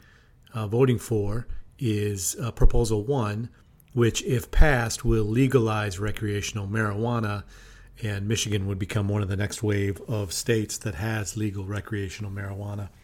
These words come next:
Michigan has had legal medical marijuana for some time. Now, you know, beyond my personal interest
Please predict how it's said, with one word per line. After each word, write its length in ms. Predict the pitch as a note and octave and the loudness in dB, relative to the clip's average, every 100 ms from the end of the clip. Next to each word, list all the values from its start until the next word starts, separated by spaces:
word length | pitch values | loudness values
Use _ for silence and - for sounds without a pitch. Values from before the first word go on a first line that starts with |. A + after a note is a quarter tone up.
| - - - | -20 -10 4
Michigan 400 | B2+ - A2+ G#2+ | 4 6 2 2
has 260 | F2 G#2+ - | 0 -4 -6
had 640 | - B2 A2 G#2 G#2 G2 - _ _ _ _ _ _ _ _ _ _ _ | -4 -2 -2 -4 -8 -12 -18 _ _ _ _ _ _ _ _ _ _ _
legal 420 | C3 B2 B2+ A2+ | -2 2 2 2
medical 380 | G#2+ D3 C3+ G#2+ | 0 2 0 -2
marijuana 540 | G2+ G#2 G2 G2+ G2 | -4 -6 -6 -6 -8
for 500 | F2+ A2+ G2 F#2+ F#2 - - - - | -6 -6 -6 -8 -10 -16 -20 -20 -10
some 320 | - A#2+ F#2+ | -4 -2 -2
time. 640 | - A2 G#2 F#2+ F#2 F2 - - _ - - - B2 | -6 -6 -6 -6 -8 -12 -18 -20 _ -20 -20 -6 2
Now, 320 | B2 A#2+ - - G#3+ | 4 4 -2 -10 -6
you 120 | G#3 | 0
know, 60 | D3 | 2
beyond 480 | A#2 C3+ C#3 C#3+ C3 | 6 8 8 6 6
my 540 | A#2+ A2+ A2 G#2+ G2+ - _ _ _ _ _ _ _ - | 4 4 4 2 -2 -8 _ _ _ _ _ _ _ 4
personal 460 | E3+ E3 C#3 A2 | 6 6 4 4
interest 560 | C3+ G#2+ A2 G#2 - | 2 0 0 0 -4